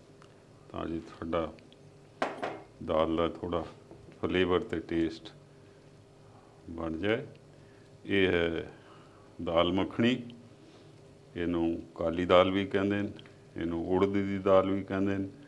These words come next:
ਅਸੀਂ ਪੰਜਾਬ ਦੇ ਲੋਕ ਇਹਨੂੰ ਮਾਂ ਸਾਬਤ ਕਹਿੰਦੇ ਹਾਂ।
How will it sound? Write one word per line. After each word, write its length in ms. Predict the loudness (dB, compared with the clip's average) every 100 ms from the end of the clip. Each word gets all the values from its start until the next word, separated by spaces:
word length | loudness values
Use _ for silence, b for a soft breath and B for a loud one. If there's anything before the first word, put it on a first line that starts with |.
| B B B -10
ਅਸੀਂ 200 | -4 -4
ਪੰਜਾਬ 440 | -2 0 4 4 2
ਦੇ 100 | 0
ਲੋਕ 320 | 0 0 -2
ਇਹਨੂੰ 240 | -4 -4 -8 -16 -6
ਮਾਂ 200 | 2 4 2
ਸਾਬਤ 480 | 4 4 6 0
ਕਹਿੰਦੇ 300 | 0 0 0
ਹਾਂ। 120 | -2